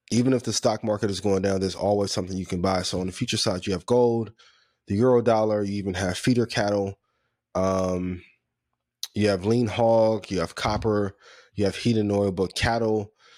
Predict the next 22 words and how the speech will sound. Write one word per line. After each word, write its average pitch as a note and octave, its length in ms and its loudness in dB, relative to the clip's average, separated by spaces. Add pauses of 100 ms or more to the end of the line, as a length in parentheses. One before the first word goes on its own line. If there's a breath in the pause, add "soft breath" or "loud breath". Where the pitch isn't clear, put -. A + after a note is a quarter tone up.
(160 soft breath)
live G#2+ 280 2
cattle, G2+ 380 -2
the F#2 160 -6
price - 380 -4
of F#2 120 -4
it, F#2 80 -2
of F2 180 -6
course, F#2+ 300 -2
has F2+ 160 -6
went F2+ 180 0
up F2 240 -6
over F2 220 -6
the D#2 100 -4
last E2+ 400 -4
year. G2+ 320 -2 (580 soft breath)
Um, F2 220 -2
it's F#2 120 -4
been F#2+ 120 0
a F2+ 60 -2
great F#2+ 240 0
move. F#2+ 300 0
So E2+ 340 -4